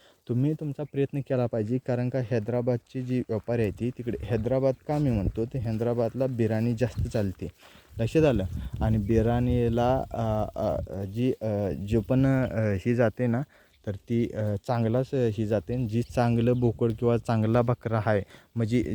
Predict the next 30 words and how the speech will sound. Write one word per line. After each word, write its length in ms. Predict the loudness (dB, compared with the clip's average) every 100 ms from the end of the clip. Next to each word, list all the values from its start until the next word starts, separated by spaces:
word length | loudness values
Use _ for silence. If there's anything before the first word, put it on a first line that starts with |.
| 2
जो 200 | 4 4
तेजीत 460 | 2 4 4 6 2
आहे, 240 | 2 -2 -2 -10 _ -4
त्या 100 | -2
बकऱ्याला 680 | -2 -2 0 0 0 0 -2
दर 380 | 0 2 2 0 -4
हा 260 | -4 -2 -2
किलोचा 520 | -2 0 0 2 2
भेटतो. 580 | 2 0 0 -4 -4 -8 _
पण 140 | -6 -2
काय 220 | 2 2
आहे 80 | 2
माहिती 220 | 0 0
आहे 120 | -2
का, 120 | -2 2
किलो, 500 | 4 6 6 6 2 -2
अ, 380 | 0 2 2
जवळजवळ, 580 | 2 2 4 4 4 2 2
अ, 220 | -2 0
उदाहरणार्थ 640 | 2 2 2 2 2 0 -2 -4 -8 -12 -14 -20 -20 -20 -10
आपण 300 | -6 0 4
बाजारात 360 | 8 8 8 6
नेऊन 220 | 2 2
सात, 220 | 2 0 2
साडेसात 360 | 2 2 0 0
हजार 200 | 0 0
रुपयाला 300 | 0 0 0
जे 160 | 0 0
पिल्लू 280 | 2 4
विकणार, 440 | 4 4 2 2